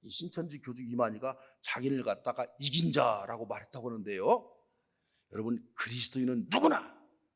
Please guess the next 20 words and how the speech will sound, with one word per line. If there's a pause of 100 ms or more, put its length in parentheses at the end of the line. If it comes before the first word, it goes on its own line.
(120)
죽음을
이긴
사람이고 (420)
그리스도인은
누구나 (380)
예수님처럼
세상을
이긴
사람입니다. (640)
세상을
이긴 (260)
믿음의
용사로 (500)
그렇게
자신감
있게
살아가시기를 (240)
주의
이름으로
축원합니다.